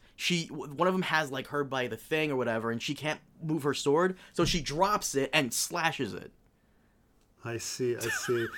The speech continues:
Speaker 2: No, uh, somebody showed me, there, there was a bunch of, like, s-, uh, screen caps of, of, um,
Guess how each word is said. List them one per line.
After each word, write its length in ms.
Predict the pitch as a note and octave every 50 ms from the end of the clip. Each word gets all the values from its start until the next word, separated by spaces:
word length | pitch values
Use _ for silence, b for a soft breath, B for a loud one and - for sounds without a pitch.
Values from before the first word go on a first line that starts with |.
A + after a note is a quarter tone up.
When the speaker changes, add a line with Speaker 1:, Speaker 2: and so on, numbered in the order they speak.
| B B B B
Speaker 2:
No, 240 | B F#3 G#3+ G#3+ A3
uh, 100 | G#3 G#3
somebody 300 | F#3 - - C4 C4 G#3+
showed 260 | - - A3+ A3 G#3
me, 220 | F#3 G3 F#3+ F#3 F3
there, 260 | D#3 E3+ F#3 F3+ E3
there 140 | E3+ F#3+ G3
was 140 | G3+ F#3+ G3+
a 20 |
bunch 280 | F3+ G3 G3 G3 G3 G#3
of, 120 | G3 D3+
like, 340 | D#3+ E3 D#3 D3 - - - - D3+
s-, 300 | D3 - - - - - - - -
uh, 140 | D3+ C#3+ C#3
screen 420 | - - - - D3 C#3+ C#3 C#3+
caps 420 | C#3 - C3+ A#2+ A#2 A#2 - - -
of, 260 | A#2+ A2+ A2 G#2+ - - -
of, 280 | A#2 A#2 A2+ A2 G#2 A#2
um, 440 | A2+ G#2+ G#2+ G#2 G2+ G2+ G2 F#2+